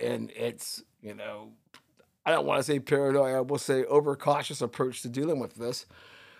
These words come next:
They're basically telling the Whitecaps, who basically have to play their games in the United States for the, for the foreseeable future, they don't want any fans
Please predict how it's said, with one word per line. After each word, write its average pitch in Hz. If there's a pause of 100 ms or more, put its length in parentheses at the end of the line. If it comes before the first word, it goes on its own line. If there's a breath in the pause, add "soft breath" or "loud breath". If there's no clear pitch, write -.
(300 soft breath)
They're 175
basically 170
telling 160
the 185
Whitecaps, 143
who 143
basically 147
have 160
to 165
play 170
their 156
games 139 (720)
in 156
the 160
United 147
States 156
for 135
the, 135
for 143
the 135
foreseeable 135
future, 180 (320 soft breath)
they 170
don't 208
want 175
any 147
fans 131